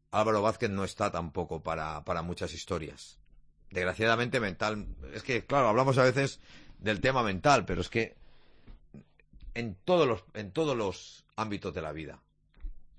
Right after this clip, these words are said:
el tema mental es importante. Si te consideras, o te consideran importante, y te valoran, creo que trabajas mejor. Si te tienen como arrinconado, o te tienen allí como diciendo, "Mira, es que no hay otra cosa".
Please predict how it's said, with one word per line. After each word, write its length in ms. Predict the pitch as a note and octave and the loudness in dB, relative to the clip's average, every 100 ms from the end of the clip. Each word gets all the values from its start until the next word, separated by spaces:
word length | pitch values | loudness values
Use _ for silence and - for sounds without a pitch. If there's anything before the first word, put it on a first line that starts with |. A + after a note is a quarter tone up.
| - - - | -16 -12 -8
el 160 | F2 | -6
tema 180 | G#2+ A2+ | -2 0
mental 280 | A2 F#2+ A2 | 0 0 0
es 100 | G2 | -2
importante. 640 | E2 D#2+ D#2+ G#2+ D#2+ - - _ _ _ - - _ | -6 -6 -2 -2 -4 -12 -20 _ _ _ -20 -20 _
Si 180 | _ A#2+ | _ 0
te 120 | A2+ | 2
consideras, 800 | A2+ A2 A#2 C#3+ E3+ D#3+ - - _ _ _ | 2 2 4 8 10 8 4 -10 _ _ _
o 120 | A#2 | 0
te 100 | B2 | 2
consideran 460 | A2+ G#2+ A2 B2 D3 | 0 0 2 2 2
importante, 800 | C3+ A2+ G#2+ C#3 C3 F2+ E2+ - _ _ _ _ _ _ _ _ _ _ - | 0 -2 2 2 2 -2 -8 -8 _ _ _ _ _ _ _ _ _ _ -8
y 100 | F#2+ | -2
te 100 | F2+ | 2
valoran, 540 | F2 A#2 F#2+ D#2+ E2+ _ - _ _ _ _ _ _ _ _ | 4 4 4 0 -8 _ -20 _ _ _ _ _ _ _ _
creo 220 | - A2 A#2 | 0 2 2
que 100 | G#2 | 2
trabajas 360 | F#2+ G2+ G2+ | 2 2 0
mejor. 360 | F2+ E2 D#2+ - _ _ _ _ _ _ _ _ _ _ _ _ _ | -6 -4 -6 -6 _ _ _ _ _ _ _ _ _ _ _ _ _
Si 220 | - A2 | -2 2
te 100 | A2+ | 4
tienen 280 | C#3+ E3 D3 | 4 4 4
como 160 | D3 | 6
arrinconado, 680 | C3+ A#2+ G#2 A#2 C#3+ C#3+ C3+ | 6 4 2 4 6 8 6
o 140 | B2 | 6
te 100 | A2 | 2
tienen 280 | G2 B2+ A#2+ | 2 2 2
allí 220 | A2+ B2 | 2 0
como 200 | A#2+ A2+ | 0 2
diciendo, 460 | G#2+ G2 G#2+ G2 G2 | 2 0 0 0 0
"Mira, 260 | A2+ G2+ F#2+ | 2 2 0
es 60 | |
que 120 | - | -2
no 60 | A#2 | -2
hay 80 | G#2+ | 0
otra 220 | G2 F2 | -2 -2
cosa". 360 | G#2 G2 - | -2 -4 -6